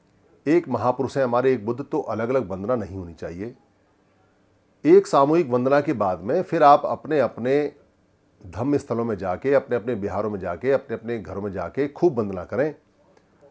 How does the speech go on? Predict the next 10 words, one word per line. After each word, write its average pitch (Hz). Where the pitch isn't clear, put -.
पर -
एक 175
शहर 92
में 123
एक 156
साथ 107
एक 151
वंदना 98
होनी 90
चाहिए 90